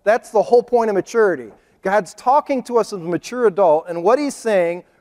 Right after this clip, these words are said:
"Go ahead and do what you want to do, but you'll have to pay for it." God will not be mocked, and you will reap what you sow.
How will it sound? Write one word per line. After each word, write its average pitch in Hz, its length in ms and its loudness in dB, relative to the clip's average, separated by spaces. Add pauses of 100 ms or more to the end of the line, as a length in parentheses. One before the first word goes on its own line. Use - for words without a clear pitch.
"Go 233 260 4
ahead 240 460 0 (240)
and 196 240 -4
do 247 320 -2
what 233 540 -2
you 208 160 -4
want 214 220 2
to 202 60 -2
do, 220 440 0
but 285 720 -8 (260)
you'll 180 380 -6
have 190 300 -14
to 220 80 -8
pay 277 320 -8
for 202 340 -12
it." 214 140 -20 (1300)
God 151 280 -2
will 185 100 -8
not 180 240 -4
be 214 80 -12
mocked, 147 380 -8
and 147 140 -14
you 143 120 -10
will 139 220 -4
reap 127 280 -12
what 123 160 -12
you 135 60 -20
sow. - 440 -18